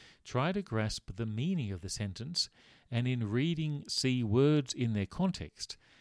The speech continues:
And let the words speak for themselves in the way they are meant to be read. Look at the sentence. Look at the words. See how they relate to each other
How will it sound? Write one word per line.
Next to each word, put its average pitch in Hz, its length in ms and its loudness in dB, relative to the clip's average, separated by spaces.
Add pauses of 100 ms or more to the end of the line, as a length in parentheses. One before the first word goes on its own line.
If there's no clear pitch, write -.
(180)
And 92 160 -2
let 165 200 -2
the 156 120 0
words 120 600 2
speak - 400 -4
for - 120 -6
themselves 92 680 -2 (400)
in 104 180 0
the 98 120 0
way 95 400 0
they 98 380 -4
are 90 180 -4
meant 113 400 -4 (160)
to 113 100 -6
be 95 180 -4
read. 98 420 -2 (1080)
Look 135 160 2
at 190 80 4
the 175 100 0
sentence. - 720 -4 (420)
Look 139 180 0
at 214 100 -4
the 190 80 0
words. 107 680 2 (240)
See 143 280 0
how 113 180 0
they 95 160 -2
relate 95 420 -2
to 110 200 -4
each 101 200 -6
other 90 300 -4